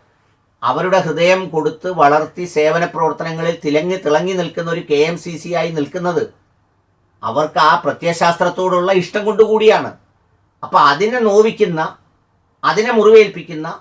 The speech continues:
അതിലുള്ള ആളുകളെ അപമാനിക്കുന്ന നിലപാട് സുപ്രഭാതം സ്വീകരിച്ചാൽ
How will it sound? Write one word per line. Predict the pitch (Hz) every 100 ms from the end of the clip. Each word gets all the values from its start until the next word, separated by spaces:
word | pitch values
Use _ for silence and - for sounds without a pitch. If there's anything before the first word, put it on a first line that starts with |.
| _ _ _ _
അതിലുള്ള | 147 165 240 240 220 202
ആളുകളെ | 202 202 196
അപമാനിക്കുന്ന | 180 190 190 185 185 185
നിലപാട് | 156 160 170 165 170 - _ _ _ -
സുപ്രഭാതം | 127 175 180 180 180 156
സ്വീകരിച്ചാൽ | 151 160 151 123